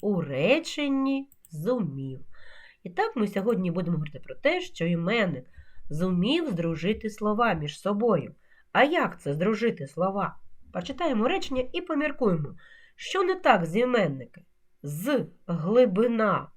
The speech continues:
долина почулося гарчання тигру. Недоліки пов'язані із закінченням іменників. Ми не говоримо з глибина,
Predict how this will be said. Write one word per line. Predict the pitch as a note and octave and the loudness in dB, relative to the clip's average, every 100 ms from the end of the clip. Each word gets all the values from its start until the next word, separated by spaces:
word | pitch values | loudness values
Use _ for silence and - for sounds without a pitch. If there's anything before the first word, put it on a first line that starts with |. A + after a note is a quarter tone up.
| - | -14
долина | D3 D#3 D3 C3+ D#3 B3+ G#4+ - - - - - - - | -6 -2 -2 -2 -2 0 0 -2 -6 -10 -20 -20 -20 -12
почулося | - F3+ F3+ - D4 F4+ F4 E4 E4+ D#4+ | 0 0 0 -2 -2 0 -4 -2 0 0
гарчання | C#4 C4+ B3+ D4+ D4 D#4+ D4+ D#4+ D#4+ - - | 0 -2 -4 -2 0 -2 -4 -6 -8 -10 -4
тигру. | F4+ C4+ D3 C3+ - - - _ _ _ _ _ _ _ _ _ _ _ _ - _ _ _ _ _ _ _ _ _ _ _ _ _ | 0 0 0 -4 -6 -8 -20 _ _ _ _ _ _ _ _ _ _ _ _ -20 _ _ _ _ _ _ _ _ _ _ _ _ _
Недоліки | D3 C#3+ F#3 D#3 B3 C#4+ F3 E3 D3 | -6 -2 -2 -2 0 2 2 0 -6
пов'язані | B2+ C3+ D#3 B3 F#4 E4 A3 G3 F#3 F3 | -6 -6 -2 2 2 0 0 0 -2 -4
із | C4+ C#4 - - | -6 -6 -8 -10
закінченням | C4 D#4+ D#4+ D#4+ E4+ F4 D4+ - B3 A#3+ A#3 A3+ | -2 2 2 0 -2 0 0 2 0 2 0 -2
іменників. | A#3 B3+ B3 A#3 F3+ E3+ D3 D3 D3+ - - - - - | -4 -2 2 2 2 -2 -6 -10 -16 -20 -20 -20 -18 -2
Ми | A#3+ | 2
не | C#4 D4 | 2 2
говоримо | C4+ D#4+ E4 D#4+ G#3 F#3 F3+ | 0 0 0 2 2 2 0
з | F#3 | 0
глибина, | G3+ A3 A#3 G#3+ C4+ C4+ C4+ D#3+ | -2 0 0 2 2 4 2 2